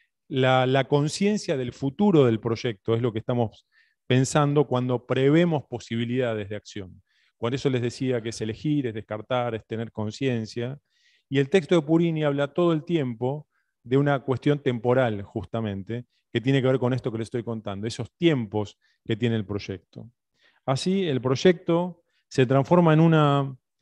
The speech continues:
en una tríada bien interesante, que es temporal, que tiene que ver con la memoria, con la conciencia y con la libertad. La memoria de ese pasado que ustedes se construyeron, no todos tenemos el mismo pasado,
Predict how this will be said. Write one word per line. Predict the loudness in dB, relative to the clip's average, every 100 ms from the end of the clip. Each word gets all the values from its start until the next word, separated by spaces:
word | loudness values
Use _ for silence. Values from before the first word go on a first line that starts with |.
| _ _ _ -14
en | -8
una | -4 -2 0 0 0 0 -2 -4
tríada | 0 4 4
bien | 4 2
interesante, | 0 0 -2 0 -4 -4
que | -8
es | -6
temporal, | -4 -4 0 2 2 0 -6 _ _ _ _
que | -2
tiene | 0 2
que | 4
ver | 4
con | 4 0 0
la | 0 0
memoria, | 2 2 2 0 -4 -6 -12 _ _ _
con | -2 -2
la |
conciencia | 0 -2 -2 0 -2 -2 -6
y |
con | -4
la | -4
libertad. | -2 -2 -2 -4 -4 -6 -12 _ _ -14 -4
La | 0
memoria | 2 4 4 6 4 2 -2 -4
de | -4
ese | -4 -4
pasado | -4 0 2 2
que | -2
ustedes | -6 -4 -4
se | -4
construyeron, | -8 -8 -8 -6 -6 -6 -8 -12 _ _ _ _
no | 0 2
todos | 6 4 4
tenemos | -2 -6 -6
el | -6
mismo | -6 -4
pasado, | -4 -4 -4 -2 -2 -4